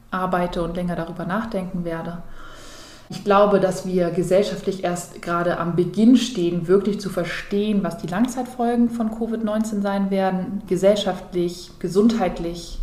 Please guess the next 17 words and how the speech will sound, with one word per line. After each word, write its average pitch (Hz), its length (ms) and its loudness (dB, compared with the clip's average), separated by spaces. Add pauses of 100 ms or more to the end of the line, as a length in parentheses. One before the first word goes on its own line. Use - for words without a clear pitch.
(200)
also 165 280 -8
Long-Covid 180 680 -2
angesprochen, 175 800 -6 (680)
ökonomisch, 214 880 4
sozial, 190 480 -2
politisch. 190 840 -2
Also 175 220 -2
ich 180 200 -6
rede 190 160 6
immer 180 180 2
so 175 60 -2
ein 165 80 -2
bisschen 190 240 -2
von 175 240 0
den 165 460 -4
Political 190 600 4
Long-Covid. 160 920 -2